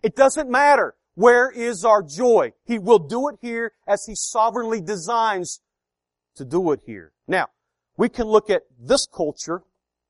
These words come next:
and we might be able to identify, but I believe that our, our personal cultural experience might be a little bit more narcissistic than that. One secular writer states,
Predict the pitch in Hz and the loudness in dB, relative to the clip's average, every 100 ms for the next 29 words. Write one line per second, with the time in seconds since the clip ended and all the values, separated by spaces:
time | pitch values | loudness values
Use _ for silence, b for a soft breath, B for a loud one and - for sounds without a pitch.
0 | _ _ _ _ - 151 180 220 160 170 | _ _ _ _ -8 -6 -2 -2 0 -2
1 | 156 - 143 131 196 - 120 113 160 143 | -2 -4 -6 -2 -4 -2 -2 2 4 4
2 | - _ _ _ _ _ - 196 208 185 | 2 _ _ _ _ _ -4 -2 -2 -4
3 | 143 160 _ _ 160 185 185 143 - - | -4 -6 _ _ 0 2 2 0 -4 -4
4 | 170 214 214 196 - 196 - 170 143 - | -2 4 4 4 -4 -4 -4 -10 -10 0
5 | 190 185 185 151 127 - - 208 165 127 | 0 0 -6 -6 -8 -10 -6 -4 -4 -6
6 | - - - _ _ 160 202 185 208 190 | -10 -16 -16 _ _ 0 0 0 2 4
7 | 190 180 147 175 - 156 160 160 156 _ | 6 4 4 0 0 -4 4 4 4 _
8 | 131 156 - 143 - - 233 - 131 - | -2 -2 -2 -6 -4 0 -2 -2 -6 -4
9 | 117 104 95 76 _ _ _ _ _ _ | -6 -4 -8 -10 _ _ _ _ _ _
10 | _ _ _ _ _ _ _ _ _ _ | _ _ _ _ _ _ _ _ _ _
11 | _ 147 165 - 175 - 135 127 131 131 | _ 0 0 0 -2 0 -2 4 4 4
12 | 120 - - 107 107 - - | -2 -6 -4 -4 -4 -6 -8